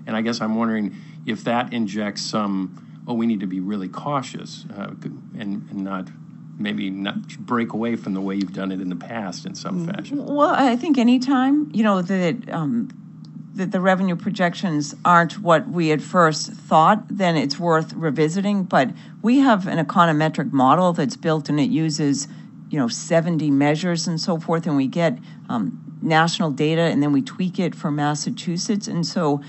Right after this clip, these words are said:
Speaker 2: you know, uh, uh, I'm pretty confident that the econometric model that we use is pretty comprehensive and, um, is sound. I, I think, uh, again, it may not be the econometric model that is the issue. It could be that there is,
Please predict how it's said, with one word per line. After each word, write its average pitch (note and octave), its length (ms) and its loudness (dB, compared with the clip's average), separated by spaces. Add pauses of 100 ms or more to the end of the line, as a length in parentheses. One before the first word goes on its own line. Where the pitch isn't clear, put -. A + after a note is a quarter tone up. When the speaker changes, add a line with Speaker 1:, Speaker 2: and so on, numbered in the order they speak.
(240)
Speaker 2:
you - 80 -2
know, D3+ 220 -2 (160)
uh, - 80 -6 (160)
uh, - 60 -2 (360)
I'm G3+ 160 4
pretty G3 220 2
confident E3 560 0
that - 120 -2
the D3 100 0
econometric D3+ 640 -2
model D#3 280 2
that D3+ 160 0
we C#3+ 140 0
use D3+ 540 2 (380)
is D3 240 2
pretty F3 280 0
comprehensive D#3 1040 0 (180)
and, C#3 380 2 (320)
um, C3 220 -4 (600)
is D3+ 160 -2
sound. E3+ 640 2 (220)
I, D#3+ 100 2 (140)
I D#3 60 2
think, E3+ 340 -2 (640)
uh, - 80 -6 (100)
again, E3 320 2
it A#2+ 120 2
may E3+ 180 2
not D#3+ 320 4
be D#3 400 2 (840)
the D3 180 0
econometric D#3+ 800 2
model G3 380 6
that G#3 180 2
is G3 220 2
the F#3 160 2
issue. G#3 260 2
It D3 140 2
could F#3+ 240 0
be F3+ 200 0
that E3 240 0
there D3+ 300 2
is, D3 520 -2